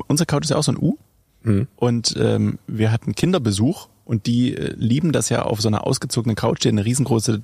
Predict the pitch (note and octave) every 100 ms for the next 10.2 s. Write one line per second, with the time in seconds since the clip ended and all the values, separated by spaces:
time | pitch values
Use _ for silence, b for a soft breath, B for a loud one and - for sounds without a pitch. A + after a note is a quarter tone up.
0 | - - A2+ C3 - - C3+ C#3+ A3 -
1 | B G#2+ G#2 B B - A2+ A2 A2+ G#2+
2 | A#2+ - A#2 A2+ G#2+ A2+ A2 - A2 G#2+
3 | A2+ A2 G#2+ A#2 - A2 G#2+ G#2 G#2 -
4 | - G#2+ G2 G#2 G#2+ - - b b b
5 | b b b - B2 A#2+ - - A#2 A#2
6 | - - - D#3 G3+ F3+ B2 C3+ - C#3
7 | C3+ A#2 A2 - C3+ - - _ _ _
8 | _ _ - C3 A#2 A#2+ - A#2 - _
9 | - A2 F#2+ C3 F#3 - _ - - D#3
10 | -